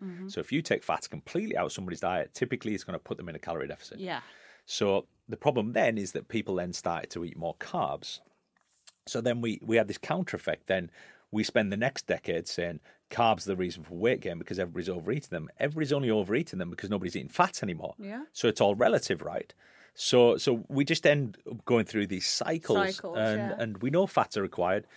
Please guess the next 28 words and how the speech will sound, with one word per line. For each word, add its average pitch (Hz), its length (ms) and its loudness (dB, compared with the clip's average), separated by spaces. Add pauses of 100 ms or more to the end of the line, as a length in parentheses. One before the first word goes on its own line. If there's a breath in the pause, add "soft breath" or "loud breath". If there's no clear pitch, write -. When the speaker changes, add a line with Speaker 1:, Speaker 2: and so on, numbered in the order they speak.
(200 loud breath)
Speaker 2:
we 120 80 0
know 113 160 4
carbs 98 340 2
are 92 60 -4
required, 85 420 0
we 95 60 -2
know 107 140 -2
fibre 107 340 2
is 87 80 -8
required, 87 320 0
and 113 100 -2
that, 131 100 -2
I - 40 -8
think 156 220 -2
that 139 160 4
is 110 80 -2
one 120 120 -2
of 107 60 -2
the 92 60 -10
things 104 240 -4
that's 90 160 -12
massively 95 460 -4
undersold. 82 580 -2
And 90 140 -8
you, - 80 -10
you 92 140 -8
mentioned 98 380 -6
fibre, 92 420 -6